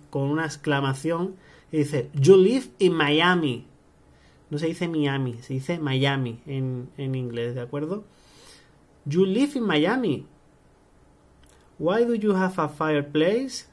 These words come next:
You live in Miami." Tú vives en Miami o en Miami, como lo queráis decir. En español me da igual. En inglés, Miami. Tenemos, por lo tanto, la pregunta y la exclamación.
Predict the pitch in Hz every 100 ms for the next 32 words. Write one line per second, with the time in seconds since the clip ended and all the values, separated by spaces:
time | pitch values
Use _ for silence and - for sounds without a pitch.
0 | - 135 165 165 233 226 190 170 151 190
1 | 247 165 113 - - _ _ _ - _
2 | _ _ _ - - - - 180 196 185
3 | - 135 156 233 190 127 - - - 147
4 | 139 135 135 139 143 135 117 139 131 135
5 | 135 131 131 131 135 113 107 - 135 131
6 | 127 131 135 139 147 120 127 135 135 135
7 | 143 147 139 131 120 123 - - - 139
8 | 135 147 185 180 131 123 120 104 - _
9 | _ _ - - - - - _ _ _
10 | _ _ _ _ _ _ _ _ _ _
11 | _ _ _ _ _ _ _ _ - _
12 | - - - - - - - _ - _
13 | - - 143 139 147 147 143 147 139 135
14 | 135 131 127 - 117 127 131 165 196 208
15 | 202 220 226 160 185 190 196 - - 127
16 | 117 - 113 104